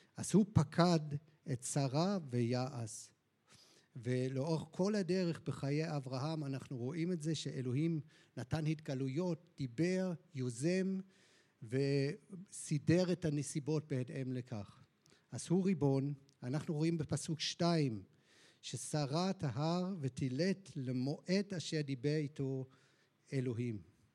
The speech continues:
אז שוב פעם רואים את הריבונות שלו. מתי היא ילדה?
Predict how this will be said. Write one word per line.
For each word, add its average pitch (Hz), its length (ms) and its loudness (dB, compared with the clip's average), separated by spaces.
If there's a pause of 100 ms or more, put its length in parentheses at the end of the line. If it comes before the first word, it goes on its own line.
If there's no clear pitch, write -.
(500)
אז 117 100 -10
שוב 165 280 -2
פעם 160 160 2
רואים 135 320 -2
את 127 120 -4
הריבונות 139 500 -2
שלו. 165 400 -2 (220)
מתי 117 260 -8
היא 156 460 -4 (180)
ילדה? 160 400 -4